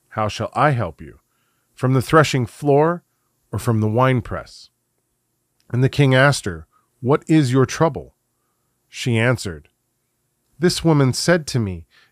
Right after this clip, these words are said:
'Give your son that we may eat him today, and we will eat my son tomorrow.' So we boiled my son and ate him.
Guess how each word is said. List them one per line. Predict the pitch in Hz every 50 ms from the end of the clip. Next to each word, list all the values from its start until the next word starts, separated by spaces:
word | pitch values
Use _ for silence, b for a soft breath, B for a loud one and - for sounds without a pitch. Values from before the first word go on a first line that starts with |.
| b 135
'Give | 113 170 180 156
your | 170 165 147 120
son | - - - - 214 214 180 143
that | 123 120 -
we | 117 127 123
may | 123 123 131 - -
eat | - 165 175 160
him | 160 139 123
today, | 113 - 123 107 113 101 92 90 90 -
and | - 113 117 123
we | 131 131
will | 123 131 - -
eat | - 165 170 180 -
my | 143 139 147 165
son | 151 - - 123 113 113 107
tomorrow.' | - 120 131 135 143 147 131 98 82 78 - _ _ _ _ _ _ _ _ _ _ _ _ -
So | - - 127
we | 135 135
boiled | 117 98 127 139 160 180 175 156 123
my | 127 117 113
son | 104 - - 113 107 107
and | 110 113 123
ate | 131 139 131
him. | 127 107 90 82 82